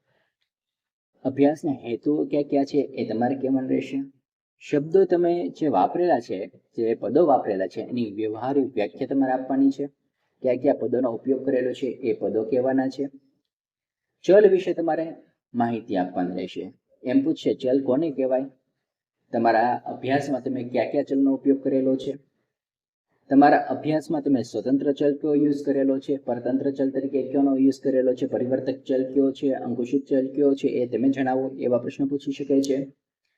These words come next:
તમે અભ્યાસમાં ઉત્કલ્પના રચી છે તો કેટલી ઉત્કલ્પનાઓ રચેલી છે, કઈ કઈ ઉત્કલ્પના છે એની વિશે તમારે માહિતી આપવાની છે.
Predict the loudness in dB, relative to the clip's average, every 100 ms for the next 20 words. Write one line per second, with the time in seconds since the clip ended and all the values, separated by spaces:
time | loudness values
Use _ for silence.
0 | _ _ _ 2 6 6 4 2 4 4
1 | 2 -4 -2 -4 2 2 2 0 2 2
2 | 0 -2 -2 -2 -2 -6 _ _ _ _
3 | _ -4 0 2 2 0 0 0 0 2
4 | 0 0 0 -2 -2 -2 -6 -6 _ _
5 | _ _ _ _ 0 2 4 2 0 -2
6 | -4 0 0 0 2 4 4 0 2 4
7 | 4 0 0 2 0 2 4 4 4 0